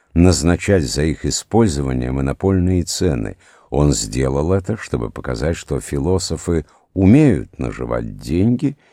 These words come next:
и если они остаются бедными, то потому, что у них есть предмет более важный для размышлений, чем деньги. Всё это, однако,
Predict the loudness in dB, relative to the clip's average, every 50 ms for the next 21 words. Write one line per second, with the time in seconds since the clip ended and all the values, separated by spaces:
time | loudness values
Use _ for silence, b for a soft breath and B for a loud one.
0 | b b b b 2 4 4 4 4 2 0 0 0 0 0 0 0 -2 -4 -4
1 | -4 -2 -2 -2 -4 -4 -4 -4 -4 -2 0 2 2 2 2 0 -2 -2 -4 -4
2 | -6 -10 -14 _ _ _ _ _ _ _ -2 -2 -2 -2 -2 0 0 0 0 -2
3 | -4 -4 -2 -2 0 -2 -2 -4 -4 -4 -2 -2 -4 -10 _ _ -2 -2 -2 0
4 | 0 0 0 0 0 -2 -4 -4 -2 -2 -2 -2 -2 -2 -4 -6 -8 -6 -2 0
5 | 0 0 0 -2 -6 -10 -10 -10 -10 -10 -10 -8 -8 -6 -6 -6 -8 -8 -8 -6
6 | -8 -8 -8 -8 -6 -4 -4 -4 -4 -6 -6 -8 -10 -12 _ -8 -6 -4 -4 -6
7 | -6 -6 -8 -6 -6 -6 -8 -10 -12 -14 -20 _ _ _ _ _ _ _ _ _
8 | _ _ _ _ _ _ _ -10 -2 2 2 2 2 2 0 0 2 2 0 0
9 | 0 -2 -4 -4 -4 -8